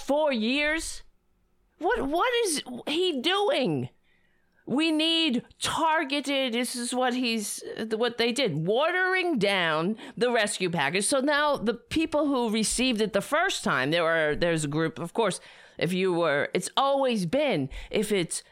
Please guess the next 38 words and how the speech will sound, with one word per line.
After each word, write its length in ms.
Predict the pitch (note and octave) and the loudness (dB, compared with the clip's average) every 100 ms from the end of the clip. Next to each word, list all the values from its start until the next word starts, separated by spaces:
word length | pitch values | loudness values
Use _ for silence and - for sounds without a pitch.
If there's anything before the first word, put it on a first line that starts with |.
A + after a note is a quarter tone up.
| - | -6
if 220 | E3 D#3+ | -4 -2
your 400 | D#3+ E3+ D3 D3+ | 0 2 2 0
salary 640 | - C4+ B3 A#3+ A#3+ A3+ | 0 0 2 2 2 2
is 160 | G3+ F#3 - | 2 0 0
under 360 | A3+ G#3+ A3 | 2 2 2
a 60 | F3+ | 0
certain 460 | - A3 A3+ G#3 | 0 0 0 2
amount, 580 | E3+ F#3+ G#3+ G#3 G3+ F3+ | 2 2 2 2 0 0
you, 240 | D#3+ D#3 D3 | 0 0 -2
you 640 | - D#3+ E3+ D#3+ D3+ A2+ - | -6 -2 -2 0 -2 -6 -2
get 340 | D3 C#3+ D3 - - | 0 0 -2 -18 -8
whatever 440 | F#3 D#3+ D#3+ C#3 C#3+ | -2 0 2 2 2
it 120 | D#3+ | 2
is, 240 | E3+ D#3 | 0 0
the 100 | F3 | -2
pittance 640 | F3+ - C4 D3+ C#3+ - | -2 -2 -2 -2 -4 -2
and 180 | C#3+ F3 | 0 0
crumbs 640 | - A#3 G3 A#2+ A#2 - - - - - | 0 0 0 0 -4 -8 -16 -14 -2 0
they're 160 | F3 E3+ | 2 0
throwing 480 | - F#3 E3+ E3 | 0 0 2 2
out 280 | F#3 F#3 C#3+ | 2 0 0
there. 180 | F2+ F#2 - - - | -2 -4 -8 -14 -2
But 280 | B3+ A3+ - _ _ _ _ _ _ _ _ _ _ - | 0 0 -6 _ _ _ _ _ _ _ _ _ _ -12
w-, 260 | F3+ G3 - - | -8 -8 -10 -4
now 340 | A#3+ C4 D#4+ | 0 2 2
it's 120 | C4+ - | 2 2
gonna 220 | - A#3 | 2 2
be 100 | A#3+ | 2
worse. 380 | B3 A3 - G#3+ | 2 2 0 2
Now 180 | A#3+ | 2
it's 160 | C4 F#3+ | 2 0
less 480 | F3+ A#3+ C#4+ B3+ - | 0 2 2 0 -4
people. 400 | F#3+ A#2+ - D3+ | -2 -2 -2 -2
So 180 | - D4 | 0 2
let's 360 | E4+ F4+ - - | 2 0 -4 -6
ma-, 480 | B3+ E4+ D#4+ D4 C4 D4 | -2 0 0 -2 -4 -2
because 400 | F4 F#4 F4+ C#4+ | 0 0 0 0
why? 400 | F#4+ D4 - | 0 0 -2